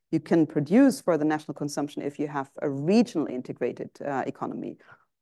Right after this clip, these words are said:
A country like Germany, for example, we cannot produce our own food. We need, we need neighboring countries. We need trade agreements. And I think the same goes for Kenya. But of course, the question is,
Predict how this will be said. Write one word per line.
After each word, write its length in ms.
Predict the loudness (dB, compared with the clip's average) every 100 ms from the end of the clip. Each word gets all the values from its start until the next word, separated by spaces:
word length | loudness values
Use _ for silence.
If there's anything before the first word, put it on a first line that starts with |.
| _ _
A 60 | -8
country 480 | 0 0 2 2 2
like 260 | 2 0 2
Germany, 320 | 2 4 2
for 140 | 0
example, 500 | -6 -6 -6 -4 -4 -2
we 100 | 0
cannot 340 | 2 2 2
produce 380 | 0 2 2 2
our 120 | 0
own 200 | -2 -4
food. 320 | -6 -6 -6 -4
We 100 | 0
need, 360 | 4 6 4 0 0
we 120 | 2
need 200 | 4 4
neighboring 320 | 2 2 0
countries. 440 | -2 -4 -2 -2
We 100 | 0
need 340 | 2 4 2 -4 _ -20 _ _ _ _ -2
trade 240 | 4 6
agreements. 480 | 6 2 0 -2 -4
And 100 | -4
I 60 | 0
think 180 | 0 0
the 80 |
same 240 | -2 0 2
goes 240 | 4 2
for 100 | -2
Kenya. 400 | -2 -2 0 -6
But 220 | -8 -4
of 140 | -4 0
course, 280 | 4 4 2
the 120 | -4
question 380 | -2 -2 -2 0
is, 300 | 2 0